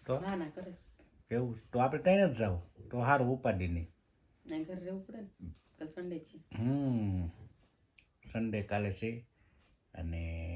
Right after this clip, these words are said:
Speaker 1: કાલે સન્ડે છે એટલે ન્યા જઈને પછી બીજે કંઈક જાવું કા?
Speaker 2: પછી હું જાય ઘર ભેગા થઈ જાઉં.
Speaker 1: ઘડીક જ જાવું છે ને?
Speaker 2: ઘડીક જ જવાનું છે. કેટલા, બે ત્રણ કલાક વહી જાય?
Speaker 1: બે કલાકનું છે.
Speaker 2: હમ.
Speaker 1: હમ.
Speaker 2: જવાનું કેટલા વાગે?
Speaker 1: કાલે જવાનું છે આપણે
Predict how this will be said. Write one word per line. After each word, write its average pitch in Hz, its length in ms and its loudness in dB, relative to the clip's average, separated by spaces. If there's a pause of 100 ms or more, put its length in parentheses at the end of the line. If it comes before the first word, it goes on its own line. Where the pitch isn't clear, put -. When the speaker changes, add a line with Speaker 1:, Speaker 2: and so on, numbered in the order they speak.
(1300)
Speaker 1:
કાલે 101 300 -4
સન્ડે 107 300 -4
છે 101 140 -8
એટલે 98 160 -8
ન્યા 101 260 0
જઈને 113 220 -2
પછી 104 260 -6
બીજે 95 260 -2
કંઈક 82 280 -6
જાવું 82 220 -6
કા? 110 200 -6 (580)
Speaker 2:
પછી 190 280 -10
હું 190 240 -4
જાય 165 140 -10
ઘર 180 200 -8
ભેગા 175 220 -8
થઈ 165 240 -10
જાઉં. 165 300 -14 (400)
Speaker 1:
ઘડીક 117 240 0
જ 101 60 0
જાવું 123 280 -2
છે 131 100 -8
ને? 110 120 -8 (240)
Speaker 2:
ઘડીક 185 240 -10
જ 190 40 -8 (100)
જવાનું 165 300 -8
છે. 165 180 -14 (440)
કેટલા, 226 180 -4
બે 190 120 -6
ત્રણ 208 180 -6
કલાક 202 220 -4
વહી 240 140 -6
જાય? 277 140 -4 (280)
Speaker 1:
બે 123 200 2
કલાકનું 98 440 -2
છે. 117 140 0 (440)
Speaker 2:
હમ. 196 220 -8 (220)
Speaker 1:
હમ. 107 320 2 (720)
Speaker 2:
જવાનું 220 320 0
કેટલા 254 220 -4
વાગે? 170 260 -4 (520)
Speaker 1:
કાલે 120 380 0
જવાનું 123 380 0
છે - 140 -4
આપણે 123 320 0